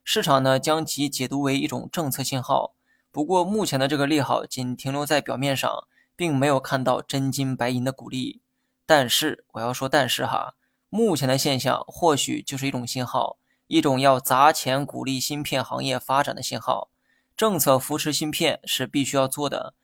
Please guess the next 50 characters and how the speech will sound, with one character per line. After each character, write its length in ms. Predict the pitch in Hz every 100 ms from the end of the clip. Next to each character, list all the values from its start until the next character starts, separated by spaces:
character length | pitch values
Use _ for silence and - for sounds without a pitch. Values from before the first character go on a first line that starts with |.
| _ _ -
老 200 | 143 185
美 140 | 185
的 80 | 135
态 220 | - 156
度 120 | 131
多 140 | 127 147
强 240 | - 123
硬， 240 | 147 143 -
我 120 | -
们 140 | 120 131
的 60 |
决 200 | 127 127
心 320 | 127 151 151 104
就 240 | 131 120
多 120 | 123 127
坚 240 | - 127
定。 240 | 135 120 - _ _ _ _ _
除 200 | - 170
了 160 | 214 165
以 100 | 135
上 180 | 160
这 120 | 156 147
些， 320 | 147 151 -
还 160 | - 139
有 80 | 151
一 80 |
个 120 | 131 151
问 180 | 147
题 160 | 120 120
啊， 80 | 120
也 80 | 123
要 100 | 127
考 200 | - 123
虑 80 |
在 160 | 127 123
内， 280 | 135 127 - _ _ _ -
那 100 | 160
就 120 | 165
是 300 | 147 143 135
芯 260 | 131 180 185
片 240 | 202 170
股 240 | 131 123 104
已 80 |
经 220 | 123 139 143
跌 180 | 151
了 80 | 147
一 120 | 135
年 200 | 131 120
多 200 | 135 147
了， 260 | 143 -